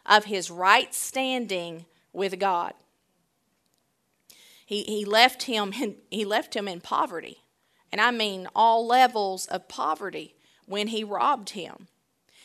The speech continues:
It says, "And he wounded him." And I have in parentheses sickness and disease. Remember we talked about the curses a couple of weeks ago, or was that last week,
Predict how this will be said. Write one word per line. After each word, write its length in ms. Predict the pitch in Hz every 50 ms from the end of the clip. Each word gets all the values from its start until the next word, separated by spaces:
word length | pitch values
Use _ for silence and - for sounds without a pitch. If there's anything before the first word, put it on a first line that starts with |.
| - - - -
It 80 | - 220
says, 320 | 220 - 254 240 226 233 -
"And 240 | 240 254 262 262 262
he 360 | 254 240 285 277 277 277 269 - -
wounded 720 | 202 220 247 285 320 359 370 370 254 247 208 180 160 180
him." 560 | 180 190 214 185 170 156 127 113 - - _ _ _ _ _ _ _ _ _ _ _ _ _ _ _ _
And 120 | - 170 190
I 120 | 226 269
have 180 | 311 285 269 277
in 100 | 262 247
parentheses 640 | 254 254 240 233 240 240 233 - - 247 240 226 -
sickness 420 | - 240 233 - 226 226 - -
and 120 | 220 214
disease. 680 | 196 185 185 214 220 247 247 - - - - - - - _ _ - _
Remember 220 | - 220 233 233 240
we 180 | 226 233 233
talked 340 | 226 - - 233 233 247 -
about 460 | 247 208 220 214 208 202 - - 180
the 80 | 180 185
curses 640 | - - 220 202 220 226 - - 277 262 262 254 254
a 40 | 240
couple 500 | - 269 240 240 - - 226 220 226 226
of 400 | 233 233 233 233 233 226 220 226
weeks 340 | 240 247 247 - - -
ago, 300 | - 220 - 233 233 233
or 100 | 220 185
was 160 | 165 165 165 -
that 180 | 165 165 123
last 380 | 165 175 180 180 170 - - 185
week, 360 | 185 190 196 196 185 - -